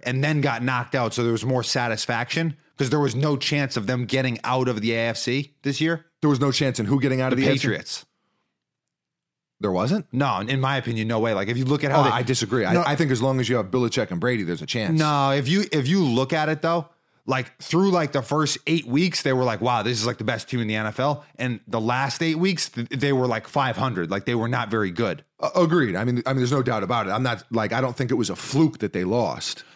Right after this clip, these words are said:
Speaker 1: M-, my point is that I would have rather they made it a little further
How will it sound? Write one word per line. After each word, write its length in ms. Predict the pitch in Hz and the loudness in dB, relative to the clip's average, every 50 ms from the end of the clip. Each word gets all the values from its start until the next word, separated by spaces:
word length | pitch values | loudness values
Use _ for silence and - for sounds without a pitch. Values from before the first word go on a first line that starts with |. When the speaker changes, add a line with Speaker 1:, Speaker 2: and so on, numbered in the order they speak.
| _ _ _ - | _ _ _ -4
Speaker 1:
M-, 80 | 165 - - | -2 -2 0
my 200 | 165 151 139 131 | 0 0 0 0
point 320 | 110 139 151 165 165 156 | 0 0 2 2 4 4
is 140 | 151 143 104 117 | 2 2 0 0
that 100 | 123 120 | 0 0
I 80 | 123 | 2
would 160 | 127 143 151 | 2 2 2
have 220 | 143 127 104 92 95 | 2 2 0 0 0
rather 420 | 120 135 139 143 139 113 123 120 | 0 2 2 0 0 0 0 0
they 180 | 107 117 113 107 | 0 0 -2 -2
made 300 | 101 113 123 135 135 120 | -2 -2 0 0 0 0
it 160 | 131 127 - | -2 -4 -4
a 100 | - 110 | -4 -4
little 280 | 107 107 123 131 135 117 | -2 0 0 2 0 0
further 580 | - - 127 123 127 139 139 175 190 196 196 | -2 -2 -2 0 0 2 2 2 0 0 -2